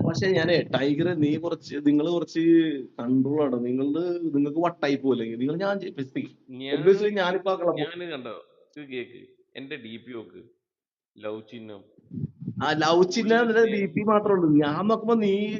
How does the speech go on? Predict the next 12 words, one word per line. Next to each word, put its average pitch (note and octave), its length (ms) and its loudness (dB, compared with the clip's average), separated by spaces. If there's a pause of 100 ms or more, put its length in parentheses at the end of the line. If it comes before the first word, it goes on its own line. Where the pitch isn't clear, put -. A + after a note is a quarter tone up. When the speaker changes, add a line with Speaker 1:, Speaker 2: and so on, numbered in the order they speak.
(160)
Speaker 1:
നിങ്ങളുടെ F#3 240 2
പരിപാടി G#3 220 0
ഞാൻ G#3 100 2
പറയട്ടെ, D#3 220 -2
നിങ്ങള് E3 460 2 (460)
ഇരുപത്തിനാല്, C#3+ 520 0
ഇപ്പൊ F3+ 140 0
ഞാൻ F#3 300 2
ശരിയാണ്, G3 360 2
ഇപ്പൊ E3 120 0
ഇന്ന് E3+ 160 0
ഞാൻ F3+ 160 2